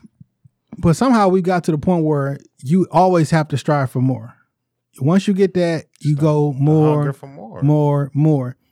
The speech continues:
Speaker 1: So at what point are you happy with what you prayed God to give you?
Speaker 2: Never.
Speaker 1: 'Cause if I gave, if you
Speaker 2: He's the
Speaker 1: begged
Speaker 2: God of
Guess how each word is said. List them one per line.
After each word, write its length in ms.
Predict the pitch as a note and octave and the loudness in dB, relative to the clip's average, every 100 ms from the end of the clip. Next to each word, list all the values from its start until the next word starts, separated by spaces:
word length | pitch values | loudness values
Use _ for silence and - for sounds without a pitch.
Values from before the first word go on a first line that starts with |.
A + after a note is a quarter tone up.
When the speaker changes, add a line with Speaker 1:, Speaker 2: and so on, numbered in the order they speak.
| _ | _
Speaker 1:
So 160 | - F#3 | -8 -4
at 120 | F#3 | -2
what 220 | G#3+ C#4 | 0 0
point 400 | - G3 F3+ - _ _ _ _ - | -2 -2 -2 -8 _ _ _ _ -4
are 140 | D3+ | -2
you 180 | E3 G3+ | 2 2
happy 340 | C#3+ D#3+ D#3+ | 2 0 0
with 180 | E3+ D#3 D3 | 0 0 0
what 200 | D#3+ - | -2 0
you 60 | F3 | -2
prayed 360 | E3 D#3+ D#3+ | 0 0 0
God 280 | E3 F#3 F3+ | -2 -2 -2
to 60 | F#3 | -2
give 260 | C4 A4+ | 2 0
you? 160 | C3 A#2+ _ _ _ _ _ _ _ | 0 -8 _ _ _ _ _ _ _
Speaker 2:
Never. 180 | F#2+ | -4
Speaker 1:
'Cause 160 | F#3 E3+ | -2 0
if 100 | F3+ - | 0 -2
I 260 | C#3 C#4 | -2 0
gave, 400 | C4+ G3+ B3 A#3 | 0 0 2 2
if 60 | E3 | 4
you 200 | C4 C4+ | 2 2
Speaker 2:
He's 100 | - | -6
the 40 | D3+ | -2
Speaker 1:
begged 340 | G#3+ B3 B3 | 2 4 4
Speaker 2:
God 120 | G#3 | 4
of 40 | G3+ | 2